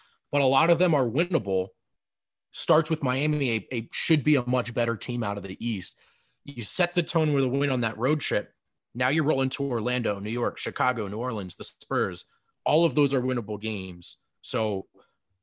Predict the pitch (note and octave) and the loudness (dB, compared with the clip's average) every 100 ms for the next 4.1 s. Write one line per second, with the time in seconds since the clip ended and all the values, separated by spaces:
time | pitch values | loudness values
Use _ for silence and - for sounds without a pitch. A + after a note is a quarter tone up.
0 | - G2 D#3 E3+ D3 C3 E3 C#3 A#2+ B2 | -10 -2 -2 0 -2 0 0 0 -2 -2
1 | B2 D3+ - B2 A2+ A2 - A2 A2+ D3 | 2 2 0 -4 -2 -2 -2 -6 0 0
2 | - B2+ B2+ C3+ A2+ G2+ G2 - C#3+ B2 | 2 -2 -2 -4 -6 -8 -6 -4 -4 -4
3 | G#2+ - G#2 F2 A2+ F#2+ - - A#2+ A2+ | -6 -6 -10 -6 -4 -4 -6 -2 0 0
4 | F#2 | -2